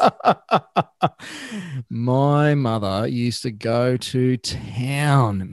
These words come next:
making Christmas treats. I remember as a young, a young, uh, well, even as a teenager, getting up on <laughs> Christmas morning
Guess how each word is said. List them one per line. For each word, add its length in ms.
making 480
Christmas 500
treats. 420
I 100
remember 420
as 140
a 40
young, 500
a 100
young, 420
uh, 360
well, 200
even 160
as 100
a 40
teenager, 680
getting 260
up 180
on 200
<laughs> 20
Christmas 580
morning 840